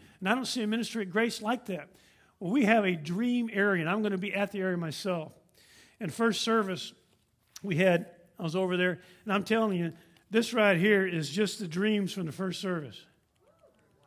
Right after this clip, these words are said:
of ministries that people wanna consider doing. But here's the thing. You, you know how the ministries of Grace all started? They all started with people. We tried to get people together with the same heart passion,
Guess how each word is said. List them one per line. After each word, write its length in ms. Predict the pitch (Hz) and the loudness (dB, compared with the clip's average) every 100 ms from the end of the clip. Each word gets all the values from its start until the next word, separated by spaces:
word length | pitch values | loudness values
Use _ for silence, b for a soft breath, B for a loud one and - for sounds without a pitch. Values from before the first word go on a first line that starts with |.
| _ _ _ _ _ _ _ _ _ 190 _ _ _ _ _ _ _ _ - 277 | _ _ _ _ _ _ _ _ _ _ _ _ _ _ _ _ _ _ -20 -8
of 200 | 208 151 | -4 2
ministries 560 | 202 240 - 220 180 | 4 4 2 -2 0
that 160 | 180 - | 0 2
people 260 | 220 226 | 0 0
wanna 320 | 190 196 185 151 B B - | 0 2 2 -2 B B -4
consider 400 | 185 - 220 190 | -2 2 2 2
doing. 360 | 202 220 151 - - - - - - - - - - - - - - - _ - b b b b b _ | 4 2 0 -6 -16 -14 -16 -16 -20 -20 -20 -20 -20 -20 -20 -20 -20 -20 _ -20 b b b b b _
But 120 | - 180 | 0 4
here's 180 | 294 | 4
the 60 | 247 | 2
thing. 200 | - 190 | -2 -2
You, 200 | 175 - - | -4 -10 -10
you 180 | 226 311 | -4 -2
know 60 | |
how 140 | 262 269 | -2 -2
the 80 | 202 | -2
ministries 400 | 208 226 226 175 | -2 -4 -8 -8
of 60 | |
Grace 300 | 139 170 185 | -4 -4 -6
all 160 | 165 170 | -10 -12
started? 460 | - 165 156 165 - b b b _ _ _ _ _ | -12 -12 -10 -12 -14 b b b _ _ _ _ _
They 80 | 175 | -6
all 120 | 233 | -6
started 440 | 233 214 202 170 | -6 -4 -4 -4
with 120 | 151 - | -8 -8
people. 400 | 214 190 170 - B - | -8 -6 -8 -8 B -14
We 80 | |
tried 220 | - 226 233 | -4 -2 0
to 60 | |
get 140 | 202 - | -4 -4
people 240 | 220 214 | -6 -4
together 260 | 180 196 190 | -2 0 0
with 120 | 160 | -4
the 60 | 143 | -6
same 280 | 202 208 | -4 -4
heart 260 | 208 208 262 | -4 -8 -10
passion, 460 | - 165 160 - | -10 -10 -10 -14